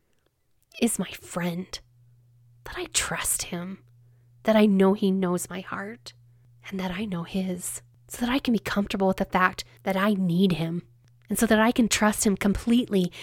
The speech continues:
because he has walked with me, I have talked with him, I have leaned on him when I was weak,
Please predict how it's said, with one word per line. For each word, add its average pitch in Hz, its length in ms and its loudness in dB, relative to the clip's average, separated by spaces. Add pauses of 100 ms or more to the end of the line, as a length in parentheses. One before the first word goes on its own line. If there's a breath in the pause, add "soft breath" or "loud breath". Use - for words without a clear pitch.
(220 loud breath)
because 196 360 0
he 269 180 6
has 262 200 0
walked 196 480 0
with 294 180 2
me, 311 380 6 (680)
I 202 80 2
have - 240 -4
talked - 420 0
with - 160 -20
him, 269 340 -2 (540)
I 226 80 8
have 208 220 4
leaned 220 440 8
on 269 200 4
him 269 260 0
when 226 100 0
I 185 140 2
was 175 220 -4
weak, 226 400 0